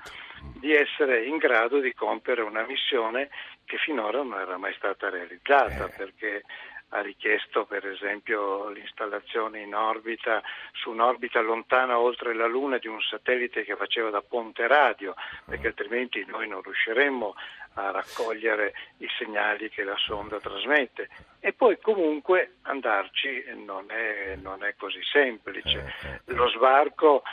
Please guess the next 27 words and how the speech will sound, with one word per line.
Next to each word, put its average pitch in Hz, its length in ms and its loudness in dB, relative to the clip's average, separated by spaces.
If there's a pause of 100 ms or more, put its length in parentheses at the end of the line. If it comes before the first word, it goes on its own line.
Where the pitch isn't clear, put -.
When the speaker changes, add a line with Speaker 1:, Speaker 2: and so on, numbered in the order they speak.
(200)
Speaker 2:
eh, 117 80 -4
la 98 1000 -4
sonda 196 300 4
tra 104 160 -2
l'altro, 110 680 0
Chang'e 92 300 -4
quattro, 110 520 -2
era 131 320 6 (220)
apparentemente 143 1040 2
la 113 100 2
gemella 127 720 2
di 104 180 -10
Chang'e 120 460 0
tre, 120 340 4
che 127 140 0
era 101 240 0
già, 123 240 4
eh, - 540 -10
arrivata 107 1000 2
sulla 101 380 -6
faccia 113 360 -2
visibile 110 720 -4
della 123 300 4
Luna 117 320 -2
ancora 110 340 -2
nel 104 240 -10
duemila, 104 500 -4